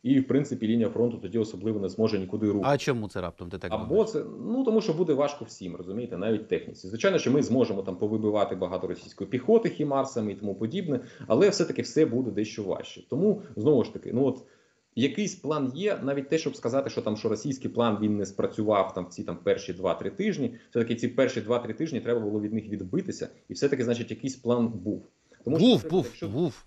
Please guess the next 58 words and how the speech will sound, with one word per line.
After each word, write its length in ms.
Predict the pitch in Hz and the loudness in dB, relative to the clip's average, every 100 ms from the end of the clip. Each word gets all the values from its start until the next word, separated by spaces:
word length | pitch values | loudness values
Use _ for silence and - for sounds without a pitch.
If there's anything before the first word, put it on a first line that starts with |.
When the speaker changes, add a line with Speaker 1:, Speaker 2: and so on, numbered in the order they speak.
| _ | _
Speaker 1:
ну, 40 | |
Speaker 2:
конечно, 320 | - 139 - 131 | -4 -4 -4 -4
Speaker 1:
якщо, 180 | 107 | -2
Speaker 2:
був. 40 | 185 | -2
Speaker 1:
наприклад, 380 | 143 156 143 113 | -2 -2 -4 0
дивитися, 460 | 131 190 139 113 | 0 2 0 -2
звичайно, 300 | 107 120 190 | -4 0 0
то, 120 | 131 | 0
що 120 | 147 151 | -2 0
він 120 | 143 | 0
буде 180 | 147 131 | 2 0
змінюватися, 580 | 123 220 151 110 131 | 2 2 4 0 -2
ну, 100 | 107 | -4
так 160 | 117 135 | -2 2
він 160 | 160 151 | 2 4
і 60 | |
в 60 | 123 | 0
нашій 300 | 135 120 101 | -2 0 -2
армії 260 | 92 92 87 | 0 -2 -2
буде 200 | 90 98 | -6 -6
змінюватися. 580 | 90 95 85 - - - _ _ | -6 -6 -6 -8 -14 -20 _ _
Тому 140 | 123 151 | 0 2
що, 140 | 131 - - | 0 -2 2
дивіться, 280 | 131 - 98 | 4 4 2
ну, 100 | 113 | 2
от, 100 | 120 | 2
а, 100 | 117 | 2
а 60 | 120 | 0
що 200 | - 196 | 2 2
б 80 | |
ми 100 | 147 | 2
робили, 360 | 131 110 170 156 | 2 2 2 2
якби, 320 | 104 127 139 - | 2 0 -2 -2
наприклад, 420 | 113 - 117 113 | -4 -4 -4 -4
росіяни, 480 | 104 107 139 147 113 - | -6 -2 0 0 -6 -4
от, 180 | 131 127 | -4 0
не 120 | 151 | 2
вийшли 340 | 151 156 - | 2 2 0
б 40 | 98 | -4
вони 180 | 98 90 | -4 -4
з 60 | |
Чорнобилю? 520 | - 98 92 82 - - _ _ - | -6 -6 -4 -6 -8 -16 _ _ -12
От 140 | 113 | -6
поставили 440 | 135 - 175 139 117 | -6 0 2 4 2
б 60 | |
там 140 | 110 104 | 2 2
реально 240 | 117 101 | 2 2
якусь 240 | 92 101 | -2 -6
там 200 | - 92 - _ _ - - | -8 -10 -10 _ _ -12 -2
одну 240 | 113 131 | 0 2
бригаду 580 | 113 139 185 220 196 185 | 2 2 2 2 2 -2
і, 60 | 131 | -2
і 160 | 135 135 | -2 0
от 180 | 135 | -2
все, 220 | - - 110 | -4 -4 -2
і 80 | |
не 80 | 185 | 0
виходять. 480 | 160 - 87 78 - | -2 -2 -4 -6 -12